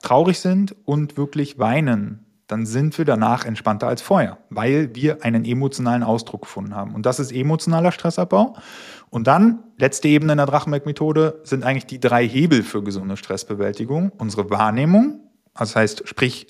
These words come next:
etwas für wahrnehmen, worauf richte ich meinen Fokus? So, welche Informationen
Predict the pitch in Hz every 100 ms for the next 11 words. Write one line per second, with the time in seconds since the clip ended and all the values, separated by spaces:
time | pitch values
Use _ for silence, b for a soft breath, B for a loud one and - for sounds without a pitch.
0 | _ 127 123 117 117 - 120 107 110 120
1 | 127 139 165 214 180 117 123 120 110 -
2 | 123 120 113 113 110 104 101 - 107 196
3 | 262 - _ _ 123 175 151 120 139 120
4 | - 113 113 - 123 131 123 123